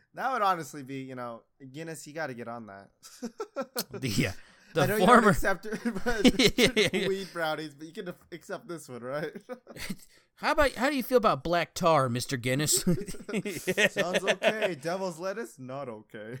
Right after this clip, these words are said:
Speaker 1: <laughs>
Speaker 2: Jazz cigarette. <laughs>
Speaker 1: I still can't believe
Speaker 2: Uh,
Speaker 1: Maestro didn't hear jazz cigarettes before.
Speaker 2: That's, dude, I, I'm not old, and it's like, dude, here's, like, five cult, pop culture reference for you that I know you've watched.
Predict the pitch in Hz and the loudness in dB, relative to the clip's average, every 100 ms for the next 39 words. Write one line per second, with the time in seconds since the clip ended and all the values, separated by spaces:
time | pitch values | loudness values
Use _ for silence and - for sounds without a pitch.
0 | - - - 139 135 180 185 175 147 - | -6 -2 -2 -2 0 2 4 2 0 -2
1 | 185 151 151 147 226 - 220 247 - 247 | -2 -2 -2 0 -2 -4 -6 -6 -4 -2
2 | 247 233 262 269 - 294 _ _ 202 - | -2 0 0 0 0 -4 _ _ -10 -6
3 | 466 - 262 143 147 139 135 135 143 131 | -8 -6 -2 4 6 4 0 -12 -14 -14
4 | 127 123 127 113 117 - 139 135 127 120 | -14 -14 -16 -14 -16 -16 -18 -14 -14 -14
5 | 123 113 113 113 - 113 - 113 113 226 | -18 -16 -16 -18 -20 -20 -18 -16 -12 -6
6 | 415 - - _ _ _ _ - - 294 | -4 -4 -8 _ _ _ _ -18 -2 4
7 | 277 254 233 254 214 208 - - 185 202 | 4 4 6 6 6 0 -2 -2 6 8
8 | 226 226 - 180 220 196 127 135 151 165 | 8 6 6 8 8 8 6 2 2 2
9 | 143 180 170 151 - _ 185 180 190 180 | 2 2 4 2 -2 _ 2 4 4 4
10 | 165 - 170 165 139 175 156 151 - 156 | 2 6 6 6 4 2 2 0 -2 -2
11 | - 147 147 143 120 120 110 110 98 - | 0 0 2 0 2 2 2 -2 -2 -2
12 | 113 104 110 110 127 131 110 95 107 98 | 0 2 2 4 4 4 2 0 0 0
13 | - - | -2 2